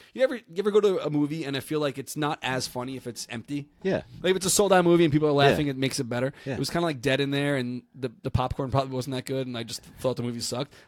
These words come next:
Speaker 1: I've watched it, like, a million times since, and it's great. But
Speaker 2: That's amazing.
Speaker 1: recommendation out there: if you're watching after tonight, go on Netflix, maybe look for it. I don't know if it's on there, but Hot Rod, check it out.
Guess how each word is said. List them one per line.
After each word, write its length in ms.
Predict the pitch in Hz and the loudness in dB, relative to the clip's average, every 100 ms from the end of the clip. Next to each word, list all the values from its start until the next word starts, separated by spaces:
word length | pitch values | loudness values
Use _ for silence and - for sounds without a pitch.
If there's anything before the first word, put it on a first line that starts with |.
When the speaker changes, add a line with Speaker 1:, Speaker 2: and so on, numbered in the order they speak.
| - | -2
Speaker 1:
I've 180 | 135 | 0
watched 300 | 135 139 - | 2 0 0
it, 140 | 160 156 | -4 -4
like, 220 | 135 123 - | 0 0 2
a 80 | |
million 380 | 135 131 131 139 | 0 0 -2 -2
times 260 | 135 131 123 | -2 -4 -4
since, 240 | 135 143 | -6 -6
and 80 | 117 | -6
it's 140 | 107 | -8
great. 260 | - 98 - | -6 -6 -4
But 80 | 113 | -2
Speaker 2:
That's 200 | 92 - | -2 -4
amazing. 320 | 85 80 - - _ _ _ - | -8 -8 -12 -20 _ _ _ 0
Speaker 1:
recommendation 600 | 147 156 151 151 151 156 | 0 2 2 4 2 0
out 140 | 151 | 0
there: 140 | 147 151 | 0 -2
if 80 | 143 | -2
you're 100 | 135 | -4
watching 460 | 135 151 143 135 | -4 -4 -4 -6
after 300 | 131 127 139 | -6 -6 -8
tonight, 360 | 127 123 127 135 _ | -8 -6 -6 -8 _
go 180 | - 131 | 0 2
on 120 | 127 | 4
Netflix, 440 | 123 113 123 117 - | 0 -2 -2 -2 -2
maybe 200 | 117 117 | -6 -4
look 160 | 117 | -8
for 220 | - 113 113 | -6 -4 -4
it. 100 | - | -6
I 40 | |
don't 120 | 110 | -8
know 80 | 110 | -6
if 60 | 104 | -6
it's 100 | 107 | -6
on 120 | 107 | -4
there, 120 | 101 | -4
but 180 | 101 - - - _ | -4 -6 -8 -20 _
Hot 220 | - 113 | -4 -2
Rod, 240 | 113 104 104 | -2 -4 -6
check 160 | 113 | -6
it 80 | 101 | -4
out. 180 | 101 | -6